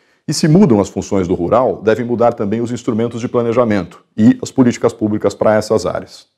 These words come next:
No segundo momento, nesse mesmo texto, nós procuramos mostrar aspectos das relações entre o rural e o urbano no Brasil especificamente. Nessa parte, há uma problematização sobre as formas de definir legalmente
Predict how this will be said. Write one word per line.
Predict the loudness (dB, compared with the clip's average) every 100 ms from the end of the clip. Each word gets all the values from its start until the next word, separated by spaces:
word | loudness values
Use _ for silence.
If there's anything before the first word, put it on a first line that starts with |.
| _ _ _ _ _ _ _ _ _ 0
No |
segundo | 2 4 4 4
momento, | 2 2 0 -4
nesse | -6 -2
mesmo | 2 2 2
texto, | 0 0 0 -6 -10
nós | -8 -4
procuramos | -2 0 0 0
mostrar | -2 0 2 2
aspectos | 0 -2 -2 -2 -4
das | -2 -2
relações | -2 -2 -4 -6 -6 0
entre | 2 4
o | 4
rural | 4 2 2 2
e | 0
o | -2
urbano | 0 0 2 0 0
no |
Brasil | 2 0 0 -4
especificamente. | -4 -6 -6 -8 -8 -8 -8 -12 -20 _ _ _ -4
Nessa | -2 -2 -2
parte, | -2 -2 -8 -10
há | -4
uma | -4 -2
problematização | -2 -2 -6 -8 -8 -8 -8 -8 -6
sobre | -4 -2
as | -2
formas | 0 -2 0 -4
de |
definir | -6 -6 -6 -6 -4
legalmente | 0 0 0 -4 -6 -6 -10